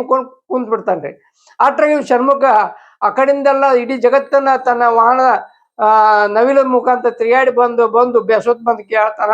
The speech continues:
"ನಾ ಮೊದಲ, ನಾ ಮೊದಲ" ಅಂತ ಅವ ಅಂತಾನ. ಇವ್ "ನಾ ಮೊದಲ, ನಾ ಮೊದಲ" ಅಂತ ಇವ ಅಂತಾನ ಗಣಪತಿ. ಯಾರ ಮೊದಲು ಅಂತಂದಾಗ ಸ್ಪರ್ಧೆ ಆದಾಗ ಗಣಪತಿ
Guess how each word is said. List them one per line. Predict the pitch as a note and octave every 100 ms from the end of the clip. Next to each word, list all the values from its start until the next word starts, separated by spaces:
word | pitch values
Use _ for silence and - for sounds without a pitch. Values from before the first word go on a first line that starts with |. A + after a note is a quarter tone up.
| G#3+
"ನಾ | A3 A#3+
ಮೊದಲ, | A#3 A3+ A3 A3
ನಾ | G#3
ಮೊದಲ" | G#3+ G#3 G#3
ಅಂತ | G3+ - F3+ F3+ -
ಅವ | G#3 G#3+
ಅಂತಾನ. | G#3+ A3 A3+
ಇವ್ | A3 G#3
"ನಾ | A3 A#3
ಮೊದಲ, | A#3 A3
ನಾ | G#3 G#3+
ಮೊದಲ" | G#3+ G3+
ಅಂತ | A#3 A3+
ಇವ | A3
ಅಂತಾನ | F#3+ F3 E3+
ಗಣಪತಿ. | E3+ F3+ F#3 E3+ B2+ - _ _ _ -
ಯಾರ | G#3 C4 C#4
ಮೊದಲು | C#4 C4 B3+
ಅಂತಂದಾಗ | B3 A#3 A#3+ A3+ A#3 A3+ A3+ A3
ಸ್ಪರ್ಧೆ | - - A3 A#3+
ಆದಾಗ | A3+ A3 G#3 A3 A3 - _ _ _ _ -
ಗಣಪತಿ | F#3+ G#3 A#3+ A#3